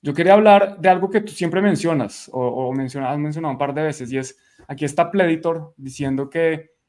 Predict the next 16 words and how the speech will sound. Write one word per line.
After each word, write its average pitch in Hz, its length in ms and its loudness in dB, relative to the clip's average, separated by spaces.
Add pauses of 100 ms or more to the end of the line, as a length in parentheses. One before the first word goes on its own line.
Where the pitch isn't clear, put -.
él 151 160 -6
continúa 170 420 0
creyendo 180 560 -6
que 180 100 -6
el 139 140 -4
ciclo 208 420 -4
de 196 80 0
Bitcoin 156 340 -4
de 170 100 -6
cada 139 200 -2
cuatro 156 320 -4
años 202 400 -8 (360)
es 147 160 -8
solo 170 200 -2
una 180 160 -4
coincidencia, 185 760 -4